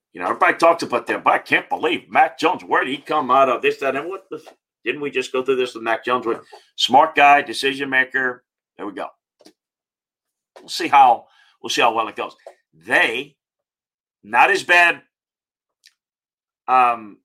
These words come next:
across the way with the Jets putting a team around Sam Darnold. Sam Darnold's a m-, more talented guy than Daniel Jones, but Daniel Jones hadn't had a whole lot of help. We're gonna get into that. Um, and they didn't,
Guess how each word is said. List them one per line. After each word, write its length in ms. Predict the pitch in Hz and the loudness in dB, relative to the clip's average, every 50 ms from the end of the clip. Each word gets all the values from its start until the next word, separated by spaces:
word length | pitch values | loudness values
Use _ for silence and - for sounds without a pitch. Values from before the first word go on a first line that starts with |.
| _ - | _ -18
across 380 | 117 - - 151 151 143 - - | -16 -6 0 2 2 2 0 -4
the 80 | - 120 | -10 -6
way 340 | 113 131 147 139 135 127 | -2 -2 0 0 0 -2
with 220 | 120 113 120 113 - | -4 -6 -8 -10 -12
the 60 | 107 | -14
Jets 600 | - - 120 143 156 135 - - - - - _ _ _ _ _ _ _ _ - | -8 -2 0 2 2 2 0 -4 -10 -14 -14 _ _ _ _ _ _ _ _ -14
putting 220 | - 131 127 123 | -12 -10 -10 -10
a 40 | 117 | -12
team 240 | 110 117 123 123 120 | -12 -12 -12 -10 -8
around 260 | 117 117 113 110 104 | -6 -6 -6 -6 -8
Sam 260 | - 123 117 107 98 | -8 -10 -10 -8 -4
Darnold. 420 | 101 135 160 160 127 107 101 - _ _ _ _ _ _ _ _ _ _ _ _ _ _ _ _ _ _ _ _ _ _ _ _ _ _ - | -2 0 0 0 0 -2 -6 -8 _ _ _ _ _ _ _ _ _ _ _ _ _ _ _ _ _ _ _ _ _ _ _ _ _ _ -16
Sam 260 | - - 147 156 143 | -6 -2 -2 0 2
Darnold's 360 | 151 156 156 147 139 123 107 | 2 2 2 2 0 -4 -4
a 80 | 117 - _ _ _ - | -8 -10 _ _ _ -20
m-, 160 | 110 104 - _ - | -20 -20 -20 _ -12
more 180 | - 123 123 117 | -6 -6 -6 -6
talented 480 | - 131 127 123 120 - 117 113 107 | -2 -2 -2 0 -2 -2 -6 -6 -2
guy 160 | 110 113 113 | 0 0 0
than 140 | 107 107 101 | 0 -2 -4
Daniel 340 | 95 107 107 104 98 95 92 | -4 -2 -4 -2 -4 -6 -6
Jones, 500 | - 131 147 147 135 113 95 87 85 - _ _ _ _ _ _ _ _ _ _ | -2 0 2 4 4 4 2 -2 -6 -20 _ _ _ _ _ _ _ _ _ _
but 100 | _ - | _ -2
Daniel 280 | - 120 131 135 131 123 | 0 2 2 2 2 2
Jones 300 | 101 123 123 123 110 104 | 2 2 2 2 0 -2
hadn't 180 | 113 110 107 | -4 -4 -2
had 120 | 104 107 104 | -2 -2 -2
a 60 | 95 | 0
whole 260 | 92 101 110 113 113 | 0 2 2 2 4
lot 200 | 113 110 107 104 | 4 4 4 4
of 60 | 98 | 2
help. 220 | 95 87 73 - - _ _ _ _ _ _ _ _ _ _ _ _ _ _ _ _ _ _ - | 0 -2 -6 -6 -10 _ _ _ _ _ _ _ _ _ _ _ _ _ _ _ _ _ _ -8
We're 120 | 98 101 | -6 -4
gonna 140 | 107 107 101 | -4 -4 -2
get 200 | 87 98 98 95 | 0 0 0 0
into 200 | 95 90 87 78 | 0 -4 -6 -8
that. 260 | 76 69 57 - _ - - | -8 -10 -12 -14 _ -6 0
Um, 540 | 95 98 98 98 95 95 90 87 85 - _ _ _ _ _ _ _ _ _ _ _ _ _ _ _ _ _ _ _ _ _ - - - | 2 4 4 4 4 2 -2 -6 -16 -20 _ _ _ _ _ _ _ _ _ _ _ _ _ _ _ _ _ _ _ _ _ -20 -18 -10
and 80 | 92 92 | -4 0
they 100 | 98 98 | 2 2
didn't, 240 | 101 110 107 107 | 2 2 0 -2